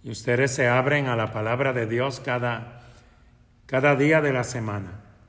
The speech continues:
Hemos estado hablando de los siete espíritus de Dios. Y hoy toca el espíritu de conocimiento.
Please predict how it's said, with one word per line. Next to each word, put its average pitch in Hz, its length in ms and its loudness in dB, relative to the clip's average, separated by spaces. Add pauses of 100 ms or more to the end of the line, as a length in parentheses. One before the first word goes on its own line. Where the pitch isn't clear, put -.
(1200)
Hemos 143 320 0
estado 143 340 2
hablando 151 500 2
de 135 80 0
los 117 140 -2
siete 139 340 -2
espíritus 147 640 -6
de 113 280 -10
Dios. 113 560 -4 (920)
Y 131 100 0
hoy 151 200 4
toca 139 580 -2 (2000)
el 127 140 0
espíritu 160 680 0
de 139 120 0
conocimiento. 110 840 -6